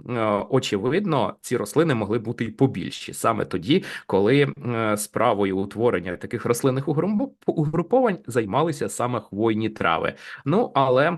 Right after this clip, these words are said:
е, тепер цю нішу зайняли саме квіткові рослини.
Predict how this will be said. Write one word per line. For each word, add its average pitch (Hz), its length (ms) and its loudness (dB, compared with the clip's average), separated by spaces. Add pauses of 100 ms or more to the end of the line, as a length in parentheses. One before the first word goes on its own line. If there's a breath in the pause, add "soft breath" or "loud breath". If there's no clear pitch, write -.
(140)
е, 131 280 0
тепер 175 560 0 (120)
цю - 480 -6
нішу 196 580 -4
зайняли 127 680 0
саме 156 380 0
квіткові 101 460 0
рослини. 175 500 -2